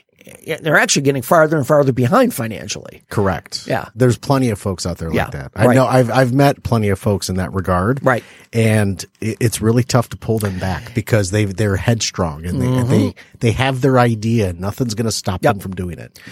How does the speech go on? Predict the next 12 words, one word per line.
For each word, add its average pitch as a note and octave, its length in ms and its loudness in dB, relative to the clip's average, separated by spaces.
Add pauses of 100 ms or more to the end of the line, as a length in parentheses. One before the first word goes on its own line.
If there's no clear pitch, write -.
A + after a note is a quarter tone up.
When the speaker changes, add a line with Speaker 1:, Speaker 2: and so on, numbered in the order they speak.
(260)
Speaker 1:
And, G3+ 140 2
and G3 160 0
I'm C4+ 120 0
not G3 180 0
saying E3 240 2
not D3 180 2
to A#2 80 -4
be A2+ 80 -4
confident. G2 640 -2
Speaker 2:
No. F3+ 220 -2
Speaker 1:
I, B2+ 140 -2
I, C#3+ 60 0